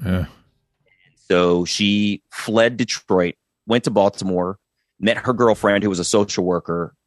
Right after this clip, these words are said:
Speaker 2: got me placed for adoption, and they tried to move on with their lives. And
Speaker 1: Wow.
Speaker 2: so my mother, my birth mother, Ann, always thought it was the police officer. Well, after she died, I did an ancestry D N A test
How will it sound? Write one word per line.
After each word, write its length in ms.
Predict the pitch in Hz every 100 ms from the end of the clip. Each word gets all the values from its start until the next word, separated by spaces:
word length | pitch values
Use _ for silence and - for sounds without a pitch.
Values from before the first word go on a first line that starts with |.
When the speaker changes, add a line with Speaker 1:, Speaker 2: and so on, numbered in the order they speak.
| -
Speaker 2:
got 340 | 95 95 98
me 200 | 101 101
placed 400 | - - 104 -
for 120 | - 104
adoption, 600 | 120 139 - 92 90 - _ _ -
and 480 | 101 101 101 98 101
they 100 | 104
tried 500 | - 113 107 113 107
to 360 | 117 107 107 -
move 240 | 104 110 101
on 380 | 98 92 87 73
with 240 | 87 -
their 200 | 87 85
lives. 500 | 73 65 57 - - -
And 220 | 95 90
Speaker 1:
Wow. 40 | 87
Speaker 2:
so 400 | 87 92 87 - _ _ _ _ -
my 160 | 101
mother, 300 | 101 127 120 -
my 180 | 104 104
birth 220 | 123 127
mother, 280 | 110 101 104
Ann, 320 | 120 104 95
always 360 | 113 123 165 -
thought 180 | 156
it 60 | 147
was 100 | 139
the 80 | 120
police 320 | 135 151 -
officer. 480 | 65 - - - - _ _ _ _ _ _ -
Well, 440 | 110 110 104 - _
after 280 | 120 151 -
she 180 | - 117
died, 360 | 98 104 98 87
I 60 | 85
did 180 | 98
an 120 | 95 90
ancestry 500 | 95 - 98 - 85
D 160 | 90
N 60 | 87
A 140 | 90 92
test 520 | 73 67 - -